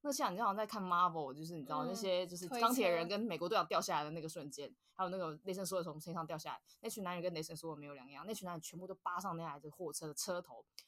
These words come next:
Speaker 1: 去用肉身挡住那台车，而且他们都裸体，因为我们要下水嘛，
Speaker 2: 嗯。
Speaker 1: <laughs> 所以他们是半裸的，他们这样子穿着泳裤，然后 hold 住那台车，hold 住那台车的时候，然后就你就看到一个阿伯用最快的速度，像猴子一样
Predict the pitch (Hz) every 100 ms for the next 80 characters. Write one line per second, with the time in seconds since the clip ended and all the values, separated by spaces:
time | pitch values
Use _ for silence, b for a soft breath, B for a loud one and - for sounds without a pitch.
0 | B B _ - - - 285 - - 254
1 | 202 - 262 220 170 - 180 180 - 139
2 | 151 196 170 160 - 120 - - 131 123
3 | - 262 285 320 262 262 160 175 156 226
4 | 165 180 165 277 254 220 226 254 302 285
5 | 262 240 208 147 143 - B B B 269
6 | 254 254 165 202 170 156 - 208 160 151
7 | 170 175 - _ _ _ _ _ _ -
8 | 226 226 208 185 165 156 - 170 156 156
9 | B B - 233 254 214 190 208 185 185
10 | 185 202 190 160 - 226 214 196 160 160
11 | - 208 - 214 220 175 190 240 202 170
12 | 196 190 165 170 147